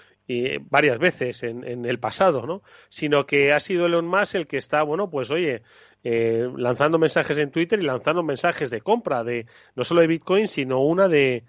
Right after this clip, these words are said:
Dogecoin, no sé cómo se, se pronuncia esa, que, que, bueno, pues es una, decían que era una moneda un, un tanto residual, ¿no?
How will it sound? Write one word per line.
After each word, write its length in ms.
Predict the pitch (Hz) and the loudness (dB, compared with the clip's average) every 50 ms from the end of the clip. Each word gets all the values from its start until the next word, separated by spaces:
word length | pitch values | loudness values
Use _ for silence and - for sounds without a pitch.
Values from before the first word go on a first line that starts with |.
| _ _ _ _ _ | _ _ _ _ _
Dogecoin, 720 | - 113 160 175 - 170 143 - - 190 233 233 175 135 | 0 2 2 2 2 0 -4 0 2 2 2 2 0 -2
no 80 | 135 143 | -4 -6
sé 160 | - - 156 | -6 -6 -6
cómo 160 | 156 151 147 | -4 -4 -4
se, 320 | 135 - - 139 135 131 120 | -4 -4 -2 -2 -2 -2 -2
se 140 | - 135 120 | -4 -6 -4
pronuncia 500 | - 120 123 151 170 160 - 139 131 160 | -4 -4 -2 -2 -2 -2 0 2 4 4
esa, 300 | 170 - - 185 202 185 | 4 2 -2 -8 -8 -6
que, 400 | - 139 123 117 113 113 113 - | -4 -4 -2 -2 -2 -4 -6 -6
que, 340 | - 120 113 113 110 110 110 107 | -4 -2 0 0 0 0 0 0
bueno, 260 | 123 160 202 185 139 | 0 0 0 -2 -2
pues 180 | 127 120 - | -2 -2 -2
es 100 | - 143 | 0 0
una, 420 | 135 139 143 143 139 135 127 123 120 | 2 4 6 6 6 4 2 0 -2
decían 320 | - 123 110 - 151 143 | -4 -6 -2 0 -2 0
que 80 | - 156 | 2 0
era 60 | 147 | 2
una 100 | 156 156 | 2 0
moneda 280 | 147 147 139 143 143 151 | 0 0 -2 0 -2 -2
un, 140 | 143 131 _ | -4 -6 _
un 140 | - 143 139 | -12 -6 -4
tanto 240 | - 143 139 - 151 | -4 -4 0 -2 -2
residual, 640 | 143 139 - - 135 123 127 147 175 226 220 160 | -2 -2 -4 -2 -2 2 2 4 2 2 0 -4
¿no? 160 | 143 180 240 | -8 -8 -10